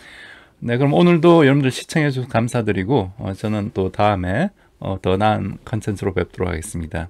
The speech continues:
또 추가로 이제 알기 원하시는 이런 그 물리 논술에 관한 문제를,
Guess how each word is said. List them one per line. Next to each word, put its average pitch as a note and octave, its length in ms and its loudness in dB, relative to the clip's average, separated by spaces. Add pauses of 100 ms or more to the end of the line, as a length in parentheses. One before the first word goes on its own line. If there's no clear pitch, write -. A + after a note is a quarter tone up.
(520)
또 - 120 -10
추가로 E3 420 4
이제 B2+ 180 4
알기 A2 440 2
원하시는 G#2 840 -2
이런 F#2 360 -6
그 F#2+ 100 -4
물리 G#2 240 0
논술에 G#2 400 -2
관한 F#2+ 300 -4
문제를, F#2 1400 -6